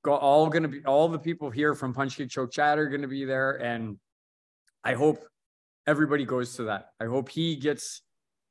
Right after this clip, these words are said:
as much or more support as we got at ours. And I know he's gonna get it from us. So,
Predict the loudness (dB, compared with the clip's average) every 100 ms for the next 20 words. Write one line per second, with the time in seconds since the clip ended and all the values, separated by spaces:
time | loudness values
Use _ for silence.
0 | _ _ 0 2 2 0 -2 -2 -2 -2
1 | 0 0 -2 -4 -6 -2 -2 -2 -6 -4
2 | -6 -2 0 0 -2 -2 0 0 0 -2
3 | -2 0 2 0 -2 -2 -2 -4 -6 -6
4 | -2 -4 -4 -10 -10 -8 -8